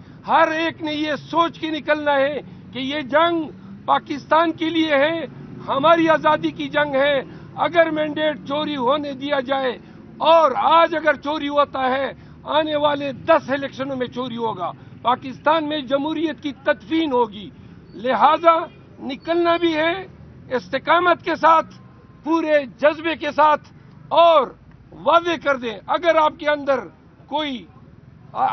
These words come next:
ऐसे अनासिर घुसते हैं जो पत्थर उठाते हैं,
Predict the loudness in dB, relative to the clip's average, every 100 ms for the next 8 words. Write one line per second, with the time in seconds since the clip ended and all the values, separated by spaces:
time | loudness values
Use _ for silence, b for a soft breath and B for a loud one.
0 | 0 0 -2 -2 2 0 0 -8 -8 -8
1 | -8 -6 -2 -2 -2 -10 -20 -20 -20 -20
2 | -20 -6 -2 -2 -2 -8 -12 -4 -4 -2
3 | -2 0 0 0 -2 -4 -4 -6